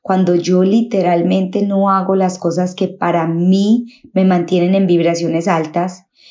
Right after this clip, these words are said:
y aquí quiero hacer una aclaración. Cuando yo digo para mí, no significa que ustedes lo tengan que hacer estas específicas, estas cosas específicas. Estas son herramientas que me sirven a mí y yo desde el amor se las comparto a ustedes,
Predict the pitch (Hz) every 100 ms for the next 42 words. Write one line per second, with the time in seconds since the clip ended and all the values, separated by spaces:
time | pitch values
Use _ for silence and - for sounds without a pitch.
0 | _ - 202 208 208 233 233 226 220 214
1 | 208 190 160 160 156 151 151 185 190 180
2 | 185 208 220 233 - 202 208 208 190 180
3 | - 175 175 196 185 175 - 175 - -
4 | _ - 202 180 - 170 170 196 185 170
5 | 165 175 196 196 190 190 196 190 - 170
6 | 170 175 160 - 143 147 - - 185 185
7 | 180 - - 196 190 202 190 165 170 170
8 | 147 147 160 - - _ _ 208 190 202
9 | 233 233 190 214 220 214 - 190 175 175
10 | 160 185 190 208 233 - 185 175 160 175
11 | 196 190 170 180 214 208 196 175 180 170
12 | 165 160 165 170 - 214 220